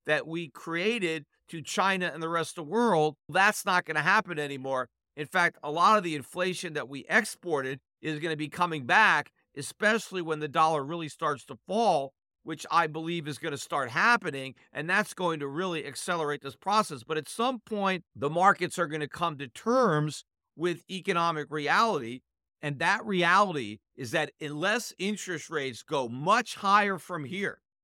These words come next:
and that produces a huge decline in stocks and real estate, a massive recession, or financial crisis, we either have to suffer all of that or inflation is here to stay.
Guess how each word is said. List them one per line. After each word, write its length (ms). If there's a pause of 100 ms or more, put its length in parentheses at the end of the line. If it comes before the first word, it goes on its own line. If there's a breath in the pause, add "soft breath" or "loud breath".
(260)
and 140
that 240
produces 760 (280)
a 140
huge 440
decline 640
in 120
stocks 560
and 100
real 180
estate, 400 (260)
a 120
massive 500
recession, 680 (200)
or 260
financial 520
crisis, 580 (200)
we 140
either 340
have 240
to 100
suffer 480
all 280
of 100
that 440 (400)
or 340
inflation 600
is 140
here 160
to 60
stay. 260